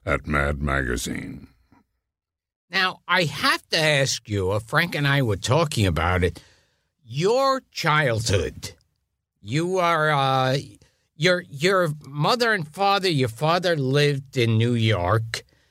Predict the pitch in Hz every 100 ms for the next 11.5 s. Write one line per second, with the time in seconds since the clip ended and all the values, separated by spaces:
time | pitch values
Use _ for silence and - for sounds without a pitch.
0 | _ _ 160 151 139 135 139 147 180 180
1 | 151 - 156 151 143 131 120 151 151 147
2 | 120 131 127 82 69 69 73 - _ _
3 | _ _ _ _ _ _ - 135 131 117
4 | - 147 147 135 - 185 185 - 202 165
5 | 151 147 - 135 117 - 160 156 143 -
6 | 139 127 120 160 151 - 76 - - _
7 | _ _ _ _ _ _ _ _ _ _
8 | _ _ _ _ _ _ 110 117 117 156
9 | - - 127 101 101 98 110 101 90 90
10 | 90 85 - - - 95 90 - 139 143
11 | 120 95 92 90 113